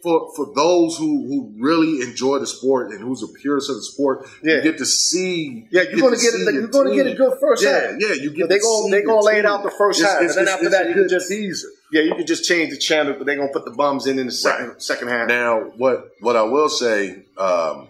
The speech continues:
Speaker 1: there's one thing that, that, that is bothering me. It's bothering you. You actually brought it up.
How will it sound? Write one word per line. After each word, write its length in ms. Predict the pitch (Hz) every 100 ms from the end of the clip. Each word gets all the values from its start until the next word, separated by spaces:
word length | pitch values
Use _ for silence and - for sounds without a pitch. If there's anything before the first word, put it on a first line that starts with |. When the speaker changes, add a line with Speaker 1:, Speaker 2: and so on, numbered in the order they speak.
| -
Speaker 1:
there's 180 | 98 92
one 240 | 120 123
thing 300 | 110 110 101
that, 300 | 101 95 -
that, 260 | 92 90 -
that 140 | 85
is 180 | 101 104
bothering 340 | - 95 90 92
me. 100 | 92
It's 100 | 85
bothering 460 | 104 117 113 107
you. 240 | 104 95 90
You 220 | 92 101
actually 260 | 101 98 90
brought 220 | 98 95
it 80 | 92
up. 260 | 90 87